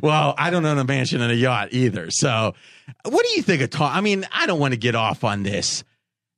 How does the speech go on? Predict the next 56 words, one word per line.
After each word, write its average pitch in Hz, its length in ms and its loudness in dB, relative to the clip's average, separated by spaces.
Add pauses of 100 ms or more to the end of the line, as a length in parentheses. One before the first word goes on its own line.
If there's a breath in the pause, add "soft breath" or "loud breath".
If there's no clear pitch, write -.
I-, - 180 -6
it's 156 240 0
like 165 180 2
he's 147 260 2
so, 190 280 4
I 156 60 -2
mean, 165 200 2
you 156 240 2
can 170 160 2
make 180 200 4
the 160 100 0
case 175 380 0
he's 131 160 2
a 131 60 2
great 135 320 0
motivator. 107 800 2 (220 loud breath)
He's 135 220 -2
great 165 400 2
in 135 60 0
the 135 80 0
press 160 300 -2
conferences, 101 680 -2
right? 131 180 0 (180 loud breath)
If 131 180 0
I 175 160 2
was 175 220 2
starting 175 420 0
a 147 320 2 (360 soft breath)
you 147 160 0
know, 139 320 2
a 139 60 -4
Friday 165 340 0
night 156 220 2
lights, 147 380 0
but 147 120 -2
it 139 80 2
was, 131 140 0
like, 135 140 0
Sunday 160 360 2
night 143 240 0
lights 139 340 0
for 143 140 -2
the 135 120 2
N 143 100 0
F 135 160 0
L, 170 360 2 (160 soft breath)
I'd 160 180 0
want 160 180 0
Tomlin 143 380 2
to 123 60 0
play 127 240 0
the 113 100 2
coach. 101 320 -2
That'd 135 160 0
be 117 120 4
awesome. 104 480 -2